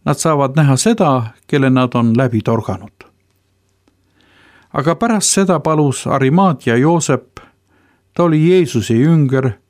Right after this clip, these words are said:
kuid salaja, sest ta kartis juute,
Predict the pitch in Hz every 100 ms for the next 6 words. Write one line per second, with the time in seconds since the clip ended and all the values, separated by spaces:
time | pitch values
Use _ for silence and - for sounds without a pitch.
0 | _ _ _ _ _ _ _ _ 147 135
1 | - - 131 - - 165 170 143 135 131
2 | 117 _ - - - 143 - 135 175 180
3 | 135 - 175 151 - 139 127